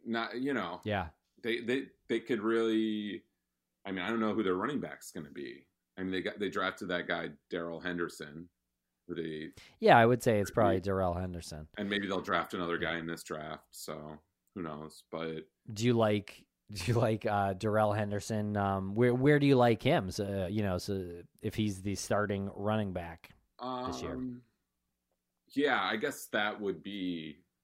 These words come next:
Speaker 1: something I'd need to know. I would say
Speaker 2: No,
Speaker 1: let's
Speaker 2: you
Speaker 1: see,
Speaker 2: gotta
Speaker 1: let's
Speaker 2: answer
Speaker 1: see.
Speaker 2: right now.
Speaker 1: I li-, I like him. I like him. If he's a starting running back, I mean, they seem to, they score a lot of points. They seem to have a high octane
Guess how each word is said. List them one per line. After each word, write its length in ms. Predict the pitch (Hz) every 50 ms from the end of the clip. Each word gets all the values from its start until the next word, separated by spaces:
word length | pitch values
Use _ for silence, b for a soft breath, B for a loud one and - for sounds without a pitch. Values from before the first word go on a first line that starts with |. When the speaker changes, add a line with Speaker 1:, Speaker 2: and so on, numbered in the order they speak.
| _ _
Speaker 1:
something 380 | - - 110 95 90 - 85
I'd 180 | 82 82 85 82
need 220 | 85 87 80 71 -
to 80 | 82
know. 520 | 78 78 78 78 65 60 62 - - - _ -
I 120 | - 92
would 180 | 95 98 92 82
say 500 | - - 95 87 90 87 82 82 80 - - _ _ _ _ _ _ _ _ _ _ _ _ _ _ _ _ _ _ _ _ - _ _ _
Speaker 2:
No, 120 | 107 113 110
Speaker 1:
let's 120 | 101 90 92
Speaker 2:
you 40 | 95
Speaker 1:
see, 20 | 104
Speaker 2:
gotta 140 | 117 113 113
Speaker 1:
let's 100 | 117 127
Speaker 2:
answer 180 | 113 - 113 107
Speaker 1:
see. 60 | -
Speaker 2:
right 160 | - 110 104
now. 240 | 98 92 82 73 67 - _ - _
Speaker 1:
I 80 | 113 131
li-, 400 | 143 151 - - 147 165 180 -
I 120 | 151 156 170
like 260 | 180 202 - 359 -
him. 240 | 294 - 85 85 85 - _ _
I 80 | 104 113
like 240 | 120 139 180 214 -
him. 100 | 131 117
If 40 | 117 123
he's 120 | 143 143
a 60 | 151
starting 420 | 139 - - 143 131 135 139 135 120
running 280 | 117 123 156 170 147
back, 320 | - 98 87 90 98 - -
I 60 | 117
mean, 160 | 110 110 107
they 120 | 104 101 104
seem 320 | - - - 120 120 120 117
to, 280 | - 113 107 107 107
they 160 | 95 107 107
score 240 | 104 - - 113 107
a 60 | 107 107
lot 140 | 98 101 107
of 100 | - -
points. 560 | - 107 98 95 101 107 110 110 - - -
They 120 | - 101 92
seem 200 | - 110 110 101
to 60 | 98
have 100 | 95 85
a 60 | 85
high 180 | 82 87 90 87
octane 480 | 87 92 87 - - 92 92 85 87